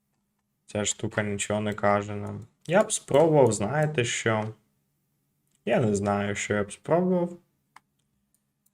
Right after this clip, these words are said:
Я б спробував центральну Україну, як я вже і казав. Знову Кропивницький, напевно, це буде. А це знову Полтава. Е.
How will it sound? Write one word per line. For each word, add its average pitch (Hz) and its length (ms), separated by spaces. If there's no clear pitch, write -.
Я 165 240
б 190 100
спробував 135 1000
центральну 104 640
Україну, 107 320
як 101 180
я 104 60
вже 101 180
і 98 40
казав. 110 680
Знову 113 300
Кропивницький, 101 760
напевно, 98 340
це - 140
буде. 101 240
А 107 120
це 120 220
знову 120 340
Полтава. 107 680
Е. 127 360